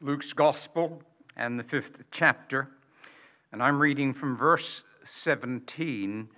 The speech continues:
down to the end of verse twenty-six. The Gospel of Luke, chapter five and verse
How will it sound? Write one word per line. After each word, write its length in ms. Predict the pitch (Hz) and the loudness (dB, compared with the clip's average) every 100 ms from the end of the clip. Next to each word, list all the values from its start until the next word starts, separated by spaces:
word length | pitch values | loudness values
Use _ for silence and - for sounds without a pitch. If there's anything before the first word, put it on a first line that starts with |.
| _ _ _ - 113 | _ _ _ -12 -2
down 480 | 127 120 123 123 120 | 0 2 0 -2 -4
to 120 | 123 | -8
the 200 | 117 - | -8 -4
end 360 | 120 120 120 117 117 | -4 -2 -4 -4 -6
of 140 | 113 | -6
verse 480 | 101 110 - - - _ | -4 -6 -6 -12 -18 _
twenty-six. 1300 | - 127 107 101 - - - - 120 - - - - - _ _ _ _ _ _ _ - | -10 -8 -8 -8 -10 -14 -12 -8 -8 -8 -16 -16 -16 -18 _ _ _ _ _ _ _ -8
The 60 | |
Gospel 680 | 120 143 139 - 151 139 - | 0 0 0 -6 -6 -4 -4
of 380 | 123 117 104 - _ _ - | -2 -2 -4 -14 _ _ -8
Luke, 400 | 127 143 151 - - _ _ _ _ _ _ _ _ _ | -2 -2 -2 -8 -18 _ _ _ _ _ _ _ _ _
chapter 640 | - 120 - 131 104 120 _ - | -4 -4 -4 -6 -6 -8 _ -2
five 520 | 120 120 135 147 139 - - _ _ _ _ _ _ | 2 2 0 -2 -6 -18 -20 _ _ _ _ _ _
and 280 | 110 110 98 | -6 -4 -6
verse 480 | 127 113 - - | -6 -6 -8 -16